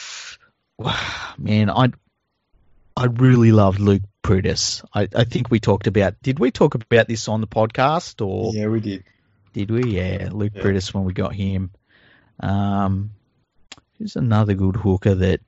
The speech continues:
Speaker 1: jumps out at me? You know, it, you know what's really interesting to me is that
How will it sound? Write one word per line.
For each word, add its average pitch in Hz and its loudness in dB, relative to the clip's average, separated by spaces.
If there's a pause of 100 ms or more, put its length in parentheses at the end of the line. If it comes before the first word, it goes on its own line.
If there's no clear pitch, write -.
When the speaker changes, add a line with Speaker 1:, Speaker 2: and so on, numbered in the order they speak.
(560)
Speaker 1:
jumps - -2
out 95 0
at 87 -4
me? 95 -2 (2250)
You 135 8
know, 143 6
it, 147 2
you 139 2
know 190 2
what's 202 0
really 110 2
interesting 98 0
to - -8
me 95 0
is 95 -2
that 98 0